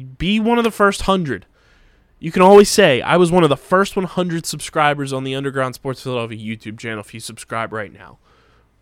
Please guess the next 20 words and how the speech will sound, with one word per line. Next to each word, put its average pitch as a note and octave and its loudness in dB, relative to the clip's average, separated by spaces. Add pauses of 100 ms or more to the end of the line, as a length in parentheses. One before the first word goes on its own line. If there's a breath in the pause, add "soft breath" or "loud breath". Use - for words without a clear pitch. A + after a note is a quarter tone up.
we're B2 -10
thirty-six D3+ -2
away C3 -2
from B2+ -14
a A2+ -10
hundred. G2+ -16
Thirty-six D3 -4
of B2 -12
you A2+ -10
can A2 -14
say A2 -10 (380 soft breath)
you C#3 -8
were C3+ -2
part C3 2
of A#2+ -8
the A#2 -6
O C3 0
G B2 -8
one A2+ -12
hundred. A2 -18